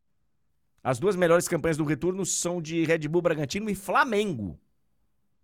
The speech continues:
Red Bull Bragantino fez vinte pontos no retorno, Flamengo fez dezoito. Sabe qual a, a terceira melhor campanha do retorno, Túlio Ligeiro? Empatado com o Atlético Mineiro?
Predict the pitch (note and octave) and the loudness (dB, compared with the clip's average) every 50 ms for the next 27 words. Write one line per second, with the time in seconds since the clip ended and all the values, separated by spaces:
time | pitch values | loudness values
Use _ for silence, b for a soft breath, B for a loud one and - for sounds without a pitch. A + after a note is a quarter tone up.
0 | _ _ _ _ _ _ _ _ _ _ _ _ _ _ _ - G#2+ B2+ B2+ D3 | _ _ _ _ _ _ _ _ _ _ _ _ _ _ _ -4 -4 -2 0 0
1 | F3 F3+ F#3+ F#3+ E3+ C#3 D3+ D#3 D3 - D#3+ C#3+ A#2+ G2+ D3 G#3+ B3 - A3+ - | 2 2 0 0 -2 -2 -4 -4 -4 -4 -6 -6 -6 -6 -8 -8 -8 -8 -8 -4
2 | - C#3+ D3+ - - C#3 B2+ A#2 A#2+ - - C3+ F3 C#4+ E4 F#4+ - _ _ _ | -4 -4 -4 -4 -6 -6 -4 -2 -2 -2 -2 -4 -4 -6 -6 -12 -16 _ _ _
3 | _ _ _ _ _ _ _ _ _ _ _ _ _ - C#3 C#3 D3+ F3+ G3 G3 | _ _ _ _ _ _ _ _ _ _ _ _ _ -2 -2 0 0 -2 -4 -4
4 | - F#3+ G3+ F#3 D#3 F3+ G#3+ D#3+ - D#3+ D#3 D#3 C3+ A2+ - - D2 C#2 - _ | -2 -2 -2 -2 -4 -4 -6 -2 2 4 4 4 4 2 -2 -8 -16 -16 -18 _
5 | _ _ _ _ _ _ _ _ _ _ _ _ _ _ _ _ _ _ _ _ | _ _ _ _ _ _ _ _ _ _ _ _ _ _ _ _ _ _ _ _
6 | _ _ _ _ _ _ _ _ - - _ _ _ - - A3 B3+ E4+ E4 - | _ _ _ _ _ _ _ _ -20 -20 _ _ _ -4 2 2 2 2 2 4
7 | C#4 C4 A#3 G#3+ G3+ - F3 F#3 F3 F#3 F#3 D#3 - - G3 F#3 E3+ D#3+ D#3+ D#3+ | 8 8 8 6 6 4 4 4 4 4 2 2 2 2 2 2 4 4 4 2
8 | D#3 - D3 C#3 - D3 D3 C#3+ C3 C3 B2 B2+ A2+ - G#4 A#4+ A#4 A4 - E3+ | 2 0 -2 -2 2 2 2 4 2 2 0 -2 0 2 2 2 2 2 0 2
9 | E3 D3+ C3+ A#2 A2+ G2 G#2+ G2+ E2 C#2+ - _ _ _ _ _ _ _ - D3+ | 2 2 2 2 0 -2 -4 -4 -4 -6 -12 _ _ _ _ _ _ _ -4 -2
10 | C#3+ - F#3 C#3+ - - F#3+ A#3+ C#4 A#3+ - - D3+ D3 B2 - C#3 C3+ - - | 2 4 4 4 4 4 4 4 4 2 -2 -4 -4 -6 -4 -4 -4 -6 -4 -4
11 | C3 B2+ C3+ G#3 D#4 D#4+ A#3+ A2 F2 | -4 -2 0 2 2 2 2 0 -6